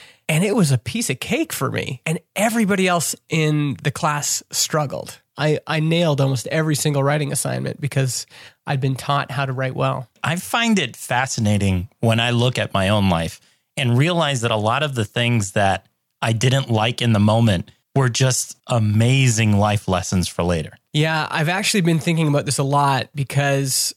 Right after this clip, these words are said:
Speaker 1: a lot of my life I have tried to avoid discomfort. You know, I would try to go the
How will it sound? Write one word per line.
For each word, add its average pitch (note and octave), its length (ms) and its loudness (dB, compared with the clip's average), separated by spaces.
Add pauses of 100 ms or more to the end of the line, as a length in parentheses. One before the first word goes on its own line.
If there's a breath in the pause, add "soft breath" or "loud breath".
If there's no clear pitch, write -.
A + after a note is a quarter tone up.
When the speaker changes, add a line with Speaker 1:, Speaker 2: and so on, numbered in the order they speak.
(160)
Speaker 1:
a D#3+ 60 2
lot F#3+ 380 0
of G3 140 0
my E3 160 2
life C3 760 -2 (160)
I C#3+ 180 0
have C#3+ 800 0
tried C#3 480 -2
to C#3+ 320 -2
avoid C#3+ 800 2
discomfort. - 800 -2 (220)
You C#3+ 100 -2
know, C#3+ 200 2
I C#3+ 160 -2
would C#3 160 -2
try D#3+ 280 0
to D#3 80 2
go C#3+ 240 4
the C#3 140 0